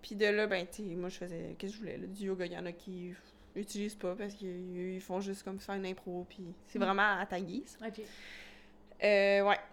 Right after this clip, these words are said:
Speaker 1: Fait que, euh, c'est ça pour l'en-,
Speaker 2: L'entraînement, la
Speaker 1: ouais.
Speaker 2: préparation.
Speaker 1: Ouais, la préparation. Fait que nous, on faisait des répètes qui étaient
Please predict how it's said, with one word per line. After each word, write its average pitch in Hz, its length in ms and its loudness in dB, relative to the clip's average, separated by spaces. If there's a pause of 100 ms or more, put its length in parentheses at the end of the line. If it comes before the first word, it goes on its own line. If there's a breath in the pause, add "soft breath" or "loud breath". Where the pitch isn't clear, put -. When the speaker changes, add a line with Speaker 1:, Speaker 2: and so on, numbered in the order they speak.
(120)
Speaker 1:
Fait 208 140 4
que, - 180 -8
euh, 190 840 2
c'est 202 160 -8
ça - 480 -4
pour 214 400 -4
l'en-, 202 220 0 (340)
Speaker 2:
L'entraînement, 202 500 -6
la 196 100 0
Speaker 1:
ouais. 220 180 10
Speaker 2:
préparation. 190 500 0
Speaker 1:
Ouais, 214 100 4
la 214 100 4
préparation. 202 720 -2 (160)
Fait 208 180 -2
que 208 60 -2
nous, 233 100 2
on 226 140 4
faisait 208 420 0
des 208 160 -2
répètes 208 720 -4
qui - 100 -10
étaient 202 180 -6